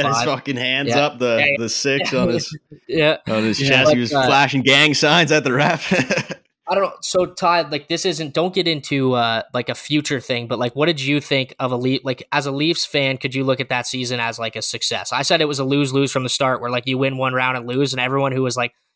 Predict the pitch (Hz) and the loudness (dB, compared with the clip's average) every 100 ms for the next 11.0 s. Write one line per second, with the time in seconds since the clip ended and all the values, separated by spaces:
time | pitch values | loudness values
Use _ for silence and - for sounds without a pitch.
0 | - 294 190 226 185 202 185 196 185 139 | 0 0 2 0 2 4 4 4 2 2
1 | 131 123 120 165 160 139 165 156 147 139 | 0 -2 0 2 2 0 -4 -4 -4 -4
2 | 175 - - 135 139 143 139 - 143 147 | -4 -2 -4 -4 -2 -2 -2 -2 -2 -4
3 | 143 135 - 151 131 - - 143 190 196 | -4 -2 0 0 0 -4 -6 0 2 2
4 | 156 165 139 127 127 160 135 - - 101 | 2 2 2 -2 -2 -2 -2 -4 -8 -10
5 | 117 - _ - 131 170 147 147 151 139 | -12 -20 _ -4 0 2 2 -2 -2 -2
6 | 123 120 120 117 123 - - _ _ - | -2 -4 -6 -4 -4 -4 -6 _ _ -4
7 | 131 127 123 - - 123 120 117 - 113 | 0 0 0 -4 -8 -4 -4 -4 -4 -4
8 | - 78 - _ _ _ _ _ _ _ | -6 -8 -14 _ _ _ _ _ _ _
9 | _ _ _ _ 107 104 104 - 110 113 | _ _ _ _ -6 -2 -2 -2 0 2
10 | 135 117 117 156 - - 113 101 95 98 | 2 2 2 0 -4 -2 0 0 -2 -6